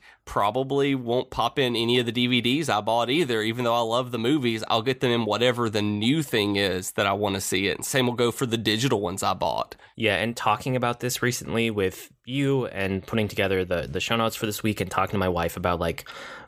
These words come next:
Speaker 2: the, the movies that we do have. I mean, basically, all of our main movies that we've bought, we try to find some version that has no rights manage-, management on it that we
Speaker 1: Mm-hmm.
Speaker 2: can download. I can keep on the Plex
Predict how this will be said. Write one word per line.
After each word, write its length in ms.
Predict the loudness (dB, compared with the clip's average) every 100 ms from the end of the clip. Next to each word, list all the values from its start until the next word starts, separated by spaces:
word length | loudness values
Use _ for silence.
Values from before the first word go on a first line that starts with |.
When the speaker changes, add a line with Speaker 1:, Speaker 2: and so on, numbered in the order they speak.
| -12
Speaker 2:
the, 380 | 0 2 2 -2
the 80 | -2
movies 300 | 0 2 0
that 120 | -2
we 80 | -4
do 240 | -2 -2
have. 360 | 0 0 0 -4 -18 _
I 40 | 2
mean, 220 | 2 0 -2
basically, 680 | 0 0 0 -2 0 -2 -6 -16 _ _ -4
all 180 | -2 0
of 140 | 0
our 320 | 0 0 -2 -6 -14 -8
main 420 | -4 0 2 2
movies 280 | 2 0 -2
that 100 | -2
we've 200 | -4 -4
bought, 360 | -2 0 0 -2 -10 -20 _ _
we 100 | -4
try 180 | 0 0
to 40 | 0
find 240 | 0 0
some 260 | 0 -2 0
version 480 | 0 0 0 0
that 160 | 0 -2
has 420 | 0 0 0 -4
no 420 | -10 -6 -2 0 0
rights 320 | -2 -2 -2
manage-, 260 | -2 -2 -4 -10 -10
management 420 | -4 0 0 0 0
on 120 | 0
it 60 | 2
that 120 | 2
we 100 | 2
Speaker 1:
Mm-hmm. 160 | 0 0
Speaker 2:
can 20 |
download. 440 | 0 0 0 -2 -2
I 120 | -2
can 160 | -2
keep 340 | -2 -2 -2 0
on 260 | 0 2
the 80 | 0
Plex 500 | -2 -2 0 -2 -4